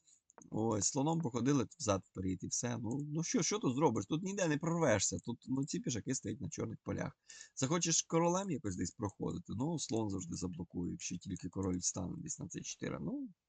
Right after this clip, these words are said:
неможливо нічого зробити, друзі. Ну, і партія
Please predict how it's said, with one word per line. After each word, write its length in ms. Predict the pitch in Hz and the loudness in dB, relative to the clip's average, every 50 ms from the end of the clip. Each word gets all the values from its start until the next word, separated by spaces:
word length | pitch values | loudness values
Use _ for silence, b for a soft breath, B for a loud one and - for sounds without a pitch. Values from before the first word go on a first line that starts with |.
| _ _ _ _ _ _ _ _ _ _ _ - B B B B B B B B B B B _ _ _ B B B B _ _ _ _ - | _ _ _ _ _ _ _ _ _ _ _ -20 B B B B B B B B B B B _ _ _ B B B B _ _ _ _ -4
неможливо 520 | - 156 175 160 147 127 123 110 98 90 - | 0 2 4 6 6 6 6 6 4 4 2
нічого 380 | - 90 87 - 98 98 104 | 0 -2 -2 0 0 0 2
зробити, 760 | 113 127 139 147 180 220 240 - - 170 151 139 - 117 113 110 | 2 2 2 2 4 2 2 2 2 2 2 2 2 0 -2 -4
друзі. 440 | - - - - - 107 95 104 104 | -4 -4 -2 0 0 0 -2 -2 -4
Ну, 180 | 117 143 165 156 | -4 -2 -2 -2
і 60 | 127 | -4
партія 600 | - - - 107 98 - - - 101 101 101 - | -4 -4 -6 -6 -6 -6 -6 -6 -6 -4 -6 -8